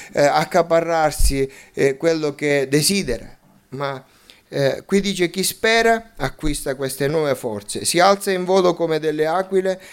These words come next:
cammina, eh, e corre e non si affatica mai". Perché? Perché appunto trova nel Signore la forza giusta per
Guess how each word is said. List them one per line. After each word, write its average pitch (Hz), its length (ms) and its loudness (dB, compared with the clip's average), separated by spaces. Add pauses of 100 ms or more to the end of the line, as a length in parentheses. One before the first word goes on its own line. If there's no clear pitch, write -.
(300)
cammina, 165 720 0 (540)
eh, 135 400 2
e 135 220 -4
corre 151 460 2
e 135 40 2
non 131 200 -2
si 147 120 -6
affatica 127 500 -2
mai". 104 240 -6
Perché? 131 420 -4
Perché 135 500 -4 (200)
appunto 147 560 0
trova 151 520 0 (240)
nel 139 200 -4
Signore 139 440 0
la 135 120 0
forza 165 440 2
giusta 123 400 0
per 123 460 2